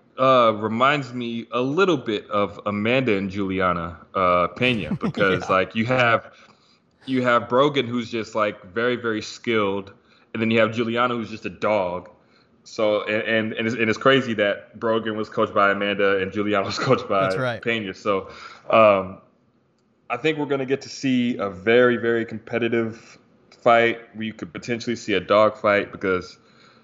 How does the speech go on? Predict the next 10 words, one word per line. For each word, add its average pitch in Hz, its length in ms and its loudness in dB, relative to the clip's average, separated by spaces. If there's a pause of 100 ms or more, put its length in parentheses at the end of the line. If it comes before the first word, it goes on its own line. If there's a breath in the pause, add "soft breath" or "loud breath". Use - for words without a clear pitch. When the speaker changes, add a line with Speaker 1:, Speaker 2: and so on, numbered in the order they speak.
(140 soft breath)
Speaker 1:
no - 120 0
matter, 131 360 4 (180)
like, 110 220 -4
Juliana 147 400 0
Miller, 117 300 -4
like, 98 180 -4
there's 120 240 0
no 113 220 -2
other 110 240 0
way. 104 460 -2